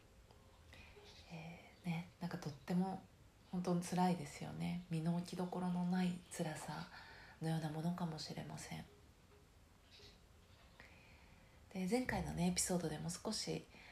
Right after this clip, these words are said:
お話ししたんですけども、何を隠そう、私自身がですね、そうした生きづらさっていうものを抱えて、そしてそれに苦しんで、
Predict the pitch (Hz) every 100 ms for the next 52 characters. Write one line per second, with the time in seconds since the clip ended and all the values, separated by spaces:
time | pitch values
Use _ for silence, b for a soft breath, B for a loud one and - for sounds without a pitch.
0 | B - 160 160 156 - 151 147 - 208
1 | 180 147 - 160 175 185 240 226 - B
2 | B B B B B B - 220 226 190
3 | 180 143 - - 143 135 - B B B
4 | B - - - - 170 180 180 - 180
5 | 180 196 - 143 147 143 - 160 - 175
6 | - 175 180 - - 180 190 175 - -
7 | - B B B B - 180 190 233 -
8 | 175 - 143 143 - 170 160 170 - B
9 | B B B - 175 175 165 165 156 156
10 | 156 - 165 180 - 214 180 147 165 165